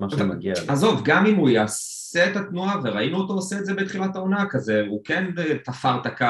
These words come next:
Speaker 2: וכן עבד המון, וכן הגיע לרחבה, אבל באמת שאמרסון לא מצליח להראות, באמת,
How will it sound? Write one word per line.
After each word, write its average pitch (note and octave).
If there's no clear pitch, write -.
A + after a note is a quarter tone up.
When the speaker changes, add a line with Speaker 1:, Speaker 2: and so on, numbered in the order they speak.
Speaker 2:
וכן D3+
עבד D3
המון, B2
וכן C3+
הגיע E3
לרחבה, A#2+
אבל A2+
באמת C#3+
שאמרסון F#3+
לא F#3+
מצליח F#3
להראות, D3
באמת, G#3